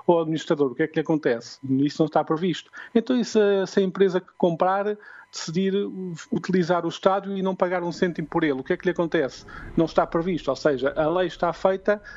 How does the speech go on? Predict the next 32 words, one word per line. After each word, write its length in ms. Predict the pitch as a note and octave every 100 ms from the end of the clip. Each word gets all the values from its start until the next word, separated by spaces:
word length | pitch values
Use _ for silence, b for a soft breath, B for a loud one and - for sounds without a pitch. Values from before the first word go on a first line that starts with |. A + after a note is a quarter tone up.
| B
sem 280 | - F#3+
que 100 | -
exista 420 | E3+ D#3 F#3+ - F#3
nenhuma 260 | F3+ F#3
entidade 440 | E3 E3+ D#3+ F3 D3+
reguladora 880 | D3 D#3+ D#3 D#3 D3 E3+ F#3 F#3 - B B B
nesse 260 | F#3 F3
sentido. 400 | - - - - -
E 80 | A3
regressando 380 | G#3+ - - F#3+
então 180 | E3 D3+
em 40 |
dois 160 | D#3+ D3+
mil 120 | F3+
e 60 | F#3+
doze, 320 | G#3+ A3+ - B B B
o 120 | - G3+
que 100 | -
se 140 | -
fez 420 | - F3 D3 -
foi, 480 | - - F3 C#3+ B2+ - B B
ehm, 580 | E3+ D#3+ D#3 D3 D3 E3
um 160 | G3+ F3+
acordo 580 | E3+ E3 E3 E3 A3 D#3+
em 100 | C#3+
Assembleia 520 | C#3 E3 D#3+ D3 D3+
Geral 500 | C#3 E3+ F3+ G3 G#3 E3
em 120 | E3+
que 100 | F3
os 60 | -
sócios, 600 | F#3 G3 - G3+ G3 - B B B D3+
ehm, 760 | D3 D3 C#3+ D3 C#3+ C#3 -